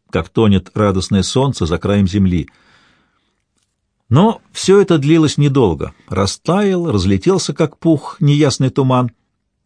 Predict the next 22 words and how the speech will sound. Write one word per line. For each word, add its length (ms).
и 100
тоска 360
оставила 460
сердце 400
Ивана. 340
«На 240
войну 600
еду», 500
чуть 240
слышно 500
прошептал 540
он 100
с 80
гордостью, 680
и 80
так 260
же 100
тихо 280
добавил: 420
«Васюк, 720
стременной 680
мой». 220